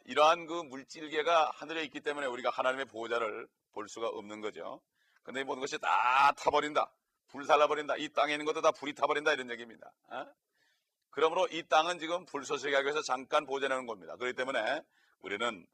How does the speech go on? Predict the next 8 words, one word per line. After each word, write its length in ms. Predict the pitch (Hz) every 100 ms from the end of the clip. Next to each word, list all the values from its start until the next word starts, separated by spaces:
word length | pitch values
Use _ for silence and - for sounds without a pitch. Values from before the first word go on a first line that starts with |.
| _
하나님을 640 | - - 107 104 101 107 104
따라가야 360 | 95 104 87
되죠. 240 | 85 78 - - _ _ _ _
어? 180 | 107 143 _ _ _ _ -
결국은 360 | 107 110 127 127
이 120 | 123
땅의 320 | 123 123 131
모든 360 | 127 123 139